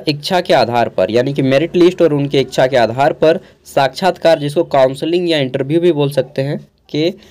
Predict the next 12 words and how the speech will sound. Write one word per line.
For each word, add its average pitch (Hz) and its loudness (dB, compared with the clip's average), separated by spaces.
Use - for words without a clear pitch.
माध्यम 143 -2
से 175 0
सीटों 147 0
का 180 -2
आवंटन 131 0
किया 123 2
जाएगा। 135 2
नामांकन 135 0
के 160 0
समय 135 0
अभ्यर्थियों 135 2
को 151 -2